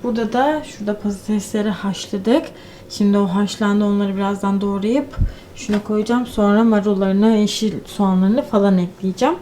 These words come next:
Sarmam da böyle benim kavanozda, biliyorsunuz. Annem bunları, e, yazın kavanozda, yani sarıyor sürekli. Sonrasında, m, kavanozlara koyuyor ve kavanozda kaynatıp vakumluyor.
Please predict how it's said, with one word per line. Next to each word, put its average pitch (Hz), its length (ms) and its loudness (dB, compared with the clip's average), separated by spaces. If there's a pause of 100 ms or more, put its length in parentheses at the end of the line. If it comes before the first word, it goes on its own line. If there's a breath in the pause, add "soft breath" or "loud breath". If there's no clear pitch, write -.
(640 loud breath)
Sarmam 240 580 4
da 220 140 0
böyle 226 340 -2
benim 220 280 -4
kavanozda, 220 640 0
biliyorsunuz. 202 600 0 (360 loud breath)
Annem 233 380 4
bunları, 240 580 2
e, 220 80 0
yazın 233 680 2 (300)
kavanozda, 233 600 0
yani 202 240 0
sarıyor 277 440 2
sürekli. 233 680 0 (220 loud breath)
Sonrasında, 254 840 2
m, 226 220 2
kavanozlara 254 560 2
koyuyor 262 320 2
ve 311 100 4
kavanozda 240 520 2
kaynatıp 208 720 0
vakumluyor. 208 760 4